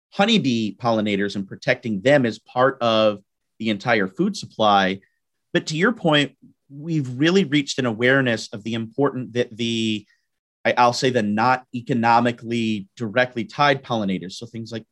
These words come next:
butterflies, native bees. Um, this is certainly a personal topic for me that I live, um, up here around Gainesville on some land that we are restoring to native sort of prairie restoration with the goal of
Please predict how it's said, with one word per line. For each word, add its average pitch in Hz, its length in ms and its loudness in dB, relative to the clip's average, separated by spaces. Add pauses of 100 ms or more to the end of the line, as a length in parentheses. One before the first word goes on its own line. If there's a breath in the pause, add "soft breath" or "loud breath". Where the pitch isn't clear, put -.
butterflies, 104 640 0
native 101 400 -2
bees. 104 500 -4 (440)
Um, 101 540 2 (120)
this 120 220 -2
is 120 200 -6 (380)
certainly 139 400 0
a 107 60 -2
personal 143 380 -2
topic 123 400 -2
for - 100 -10
me 127 320 0
that 107 240 0
I 107 160 2
live, 113 520 0 (500)
um, 101 580 0
up 113 120 0
here 113 300 0
around 104 400 0
Gainesville 110 460 0
on 101 120 -2
some 98 240 -6
land 110 280 0
that - 80 -8
we 104 140 -6
are 107 80 -4
restoring 101 580 -6
to 98 440 -4
native 101 460 0
sort 104 220 -8
of 95 120 -12
prairie 113 360 -2
restoration 139 880 -2 (380)
with 123 140 -2
the 123 80 0
goal 123 320 4
of 120 220 2